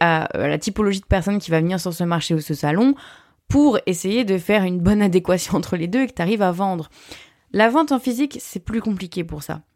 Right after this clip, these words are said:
Mais la vente en ligne, tu as vraiment toutes les possibilités qui s'offrent à toi. Il n'y a pas de produit plus facile ou plus difficile à vendre, hormis l'exception dont je t'ai parlé tout à l'heure sur les produits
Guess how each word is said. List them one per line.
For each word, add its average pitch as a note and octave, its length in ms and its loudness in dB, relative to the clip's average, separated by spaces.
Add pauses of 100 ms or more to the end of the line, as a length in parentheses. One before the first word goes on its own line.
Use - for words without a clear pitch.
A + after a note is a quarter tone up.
(260)
Mais G3+ 180 -2
la G3 160 4
vente C4 280 2
en G3 80 4
ligne, G3+ 460 2 (360)
tu - 240 -2
as A#3 100 6
vraiment G#3+ 580 -2 (300)
toutes D#4+ 160 2
les A#3+ 120 6
possibilités G#3+ 540 -2
qui A3 140 -12
s'offrent G3 300 -2
à F3+ 40 0
toi. D3+ 200 -4 (100)
Il - 40 -2
n'y F3+ 40 2
a F3 40 0
pas G3 200 2
de A3 120 0
produit G3+ 360 -2
plus B3 240 -2
facile A3+ 380 0
ou G3+ 40 4
plus A3+ 180 -6
difficile G#3 460 -4
à E3 120 4
vendre, G#3 340 0 (460)
hormis C4 320 6
l'exception G#3+ 500 -2
dont F#3+ 140 0
je - 80 -8
t'ai F#3 80 -2
parlé F3+ 200 0
tout F3+ 140 -2
à F3+ 60 4
l'heure F#3+ 160 2
sur - 120 -6
les D#3+ 120 0
produits F3 480 -4